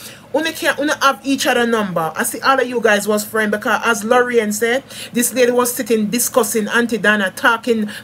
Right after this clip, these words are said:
bad things about Auntie Dana. You see that? And Lorraine come out and talk. And Maxine, she come out and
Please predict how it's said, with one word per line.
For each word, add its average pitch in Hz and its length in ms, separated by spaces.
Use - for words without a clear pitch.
bad 240 220
things 233 160
about 214 260
Auntie 220 200
Dana. 208 220
You 208 120
see 277 160
that? 285 240
And 170 140
Lorraine 208 320
come 208 220
out 185 180
and 170 160
talk. 160 320
And 160 320
Maxine, 202 460
she 208 200
come 220 220
out 196 180
and 190 240